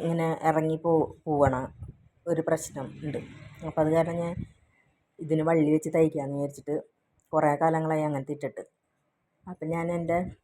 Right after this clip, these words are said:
വേസ്റ്റ് അടയാളപ്പെടുത്തി, അവിടെ നിന്ന് ഇങ്ങോട്ടുള്ള ലെങ്ത്ത് അടയാളപ്പെടുത്തി, ക്രോഷറ്റ് വരയ്ക്കാനായിട്ട് അത് മൂന്ന് ഇഞ്ച് അടയാളപ്പെടുത്തിയിട്ട് ക്രോഷറ്റ് വരയ്ക്കുക.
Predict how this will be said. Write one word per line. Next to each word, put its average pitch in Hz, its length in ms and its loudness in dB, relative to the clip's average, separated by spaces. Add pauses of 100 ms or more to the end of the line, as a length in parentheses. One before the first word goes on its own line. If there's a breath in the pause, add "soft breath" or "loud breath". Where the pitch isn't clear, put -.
(140)
വേസ്റ്റ് 170 420 2 (520)
അടയാളപ്പെടുത്തി, 156 640 -2 (800)
അവിടെ 156 220 2
നിന്ന് 156 120 -4
ഇങ്ങോട്ടുള്ള 156 320 0 (340)
ലെങ്ത്ത് 147 320 0
അടയാളപ്പെടുത്തി, 143 560 -2 (480)
ക്രോഷറ്റ് 160 440 -2
വരയ്ക്കാനായിട്ട് 147 600 -2 (1000)
അത് 147 220 -2 (540)
മൂന്ന് 170 320 2
ഇഞ്ച് 170 220 0
അടയാളപ്പെടുത്തിയിട്ട് 151 600 0
ക്രോഷറ്റ് 160 420 -4
വരയ്ക്കുക. 139 300 -4